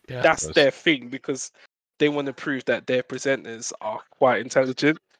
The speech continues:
Speaker 2: and
Speaker 1: Yeah.
Speaker 2: they're able to fight against these people with logic. And I'm just like, "These people are not gonna listen to your logic, 'cause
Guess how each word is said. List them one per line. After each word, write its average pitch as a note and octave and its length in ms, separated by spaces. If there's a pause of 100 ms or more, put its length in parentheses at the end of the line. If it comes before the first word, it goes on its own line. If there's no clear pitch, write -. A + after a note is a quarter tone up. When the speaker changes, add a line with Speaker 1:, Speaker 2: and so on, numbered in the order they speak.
(160)
Speaker 2:
and F2+ 100
Speaker 1:
Yeah. C3 60
Speaker 2:
they're C3 100
able B2+ 240
to - 140
fight - 360
against B2 340
these C3+ 160
people C3+ 380
with C3 140
logic. C#3 520
And C3+ 120
I'm D3+ 120
just D#3+ 220
like, C#3+ 380 (420)
"These F3+ 160
people G3+ 280
are F3 80
not D#3+ 440
gonna C#3+ 240
listen C3+ 300
to - 100
your A#2 80
logic, A#2 420
'cause B2+ 220